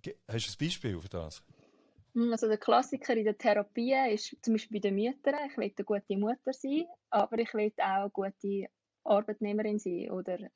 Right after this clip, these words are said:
Speaker 2: gut sein in meinem Job. Und
Speaker 1: Ja.
Speaker 2: es gibt einfach immer wieder Punkte, wo du dich entscheiden musst, entweder bist du das eine oder das andere, weil beides kannst du nicht gleichzeitig sein.
Speaker 1: Ja. Und, äh,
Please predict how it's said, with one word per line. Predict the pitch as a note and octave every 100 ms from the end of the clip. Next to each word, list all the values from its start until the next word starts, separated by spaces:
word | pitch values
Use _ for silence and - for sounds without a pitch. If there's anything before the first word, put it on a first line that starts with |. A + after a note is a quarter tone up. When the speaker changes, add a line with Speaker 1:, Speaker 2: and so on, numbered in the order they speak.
| -
Speaker 2:
gut | - G#3+ -
sein | G3+
in | G3+
meinem | G3 G3
Job. | - A3 - _ _ _ _ _
Und | - A3+ - - _ _ -
Speaker 1:
Ja. | A2+
Speaker 2:
es | -
gibt | A3+ G#3
einfach | F#3+ A3+
immer | G3+ A#3 C#4
wieder | C#4+ C#4
Punkte, | - A#3+ C#4 A#3
wo |
du | G#3
dich | G#3+
entscheiden | F#3+ G3 F#3+ F3+ A3+
musst, | A#3 A#3
entweder | A3 G#3+ G3 G3
bist | F3 -
du | -
das |
eine | F3+ G#3 -
oder | G#3+
das | G3
andere, | G3 F#3+ A3+
weil | G#3+
beides | F3+ F3 G#3 -
kannst | F3+ -
du |
nicht | F3+ -
gleichzeitig | F3 F3+ - F#3+ - G#3+
sein. | - A3+ F3+ _ _ _ _ _ _
Speaker 1:
Ja. | - A#2 - _ _ _ -
Und, | - A#2 G#2+ -
äh, | G#2 G#2+ -